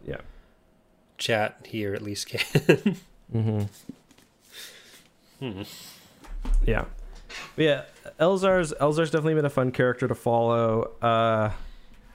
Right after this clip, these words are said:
Speaker 1: I gotta say, him murdering that woman at the end definitely was, like,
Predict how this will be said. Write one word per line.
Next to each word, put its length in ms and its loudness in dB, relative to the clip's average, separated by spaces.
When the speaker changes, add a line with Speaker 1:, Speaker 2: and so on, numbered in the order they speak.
Speaker 1:
I 220 4
gotta 180 2
say, 180 2
him 220 2
murdering 640 2
that 220 2
woman 260 2
at 120 0
the 120 4
end 160 2
definitely 400 2
was, 220 2
like, 260 0